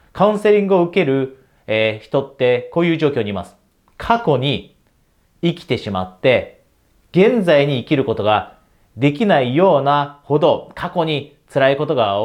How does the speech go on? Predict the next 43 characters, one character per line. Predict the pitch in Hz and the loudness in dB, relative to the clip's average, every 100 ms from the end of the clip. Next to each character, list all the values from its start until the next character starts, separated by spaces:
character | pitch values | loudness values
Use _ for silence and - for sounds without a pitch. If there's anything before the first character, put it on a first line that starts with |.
| 123 | -2
起 | - | -4
き | |
た | 107 | -8
り、 | 87 | -8
例 | 127 143 | -6 -4
え | |
ば | 107 | -4
ト | 95 | -4
ラ | 113 110 | -4 -2
ウ | 117 | -2
マ | 135 | -4
に | 156 | -4
な | 180 | -2
る | |
よ | 151 | -2
う | |
な | 127 | -2
こ | 120 | -2
と | 151 | 0
が | 131 - - _ _ 143 | 0 0 -8 _ _ -6
起 | |
き | 131 | -6
て | 120 | -6
し | 123 | -4
ま | 117 | -4
っ | - | 0
た | 156 | -2
り、 | 101 - _ _ | -2 -8 _ _
子 | 120 | -4
供 | 120 123 123 | -2 -2 -4
の | 185 147 | -2 -2
頃 | 135 175 151 | 0 2 2
に | 151 143 147 - | 0 -6 -10 -4
嫌 | 135 | 0
な | 165 | 0
こ | 135 | -2
と | 135 | 0
が | 117 | 0
あ | 113 | 0
っ | - | -2
て、 | 123 | -8
そ | 147 | -4
の、 | 170 170 - | 0 -2 -4